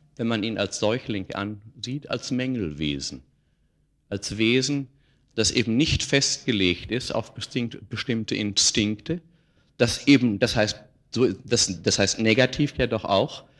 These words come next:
dass nicht mit einem von der Natur schon gegebenen Satz von festen Einpassungen in die Welt und souveränen Umgangsformen mit dieser Welt ausgestattet ist. Es ist insofern, wie Herder einmal gesagt hat, das ärmste aller Lebewesen.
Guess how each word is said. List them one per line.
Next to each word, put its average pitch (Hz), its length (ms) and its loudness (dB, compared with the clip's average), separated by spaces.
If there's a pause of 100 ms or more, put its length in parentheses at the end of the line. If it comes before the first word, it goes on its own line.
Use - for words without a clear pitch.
(240)
dass - 200 4
nicht 147 360 2
mit 131 160 0
einem 120 280 0
von 131 180 -2
der 123 80 -2
Natur 120 380 -4
schon 131 240 -4
gegebenen 117 560 -2
Satz - 640 -2 (240)
von 120 180 -2
festen - 500 -2
Einpassungen 101 800 -2
in 85 140 -8
die 85 140 -6
Welt - 400 0 (400)
und 127 120 2
souveränen 123 640 4
Umgangsformen 98 920 0
mit 92 240 -4
dieser 92 260 0
Welt 98 240 2
ausgestattet - 640 -2
ist. - 320 -8 (340)
Es 101 100 -2
ist 139 180 0
insofern, 139 920 0 (100)
wie 131 300 -4 (160)
Herder 117 440 2
einmal 127 240 -4
gesagt 113 380 -2
hat, - 160 -4
das 107 120 0
ärmste 127 600 0
aller 127 200 0
Lebewesen. 82 680 -4